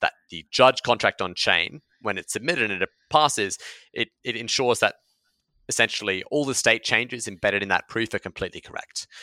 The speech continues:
Uh, and it's also very, very cheap. So we allow people to create literally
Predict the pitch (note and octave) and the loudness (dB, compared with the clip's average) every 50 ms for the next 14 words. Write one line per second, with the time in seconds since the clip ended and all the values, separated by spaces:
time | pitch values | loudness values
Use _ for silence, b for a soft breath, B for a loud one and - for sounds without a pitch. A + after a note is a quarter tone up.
0 | B B B B B B B F#2+ F2+ F2 F2 E2+ - G#2+ G#2+ A#2 A#2 E3+ F#3+ F3 | B B B B B B B 6 8 8 6 4 4 2 2 2 2 2 2 4
1 | E3+ D#3 D3+ C#3+ C3+ B2+ B2 A2 G2+ - - - - - - _ _ _ _ _ | 6 8 8 8 8 8 8 6 6 4 2 0 0 -4 -20 _ _ _ _ _
2 | - - - G#2+ G2 G2+ G2+ - _ _ _ _ _ _ - - A#2+ B2 B2 B2 | -8 -2 2 4 4 4 2 -2 _ _ _ _ _ _ -12 -4 0 2 4 6
3 | B2 A#2+ A#2 A2+ - A#2 G#2+ - - G2 - - - - G#2+ G2 F#2+ F#2 F2+ F2 | 8 10 8 8 8 4 -4 -4 -6 -8 -10 -10 -8 -4 0 4 6 6 6 4
4 | - _ _ _ _ _ _ _ _ _ _ _ _ _ _ - A#2 - - G#2 | 2 _ _ _ _ _ _ _ _ _ _ _ _ _ _ -14 -12 -8 -4 -2
5 | F#2 F2+ F#2+ F2+ F2 | -2 -2 -2 -4 -10